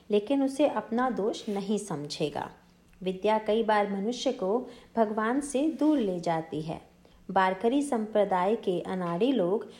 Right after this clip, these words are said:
विठल विठल कहते कहते भगवान को पहचान लेते हैं, किंतु सयाने विद्वान लोग परमार्थ की पुस्तकें पढ़कर भी भगवान को नहीं पहचानते। घर में बादाम और छुहारे के बोरे भरे होते,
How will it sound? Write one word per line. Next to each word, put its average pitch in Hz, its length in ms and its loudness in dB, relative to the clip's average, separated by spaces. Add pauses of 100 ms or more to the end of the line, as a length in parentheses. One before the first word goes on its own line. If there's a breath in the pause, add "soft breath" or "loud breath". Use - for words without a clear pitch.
(160 loud breath)
विठल 320 360 0
विठल 254 400 0
कहते 226 420 2
कहते 226 420 2
भगवान 180 460 -2
को 277 180 2
पहचान 196 580 2
लेते 156 320 -2
हैं, 156 220 -8 (400)
किंतु 196 320 -2
सयाने 175 640 -2
विद्वान 190 520 0
लोग 196 340 0 (300 loud breath)
परमार्थ 208 520 0
की 302 140 2
पुस्तकें 226 680 -2
पढ़कर 196 440 0
भी 220 340 -2 (240)
भगवान 202 420 -2
को 233 180 4
नहीं 233 260 0
पहचानते। 165 840 -4 (1500 loud breath)
घर 220 200 0
में 214 240 2
बादाम 196 500 2
और 233 120 4
छुहारे 196 520 2
के 240 200 2
बोरे 185 360 0
भरे 208 300 2
होते, 190 540 -2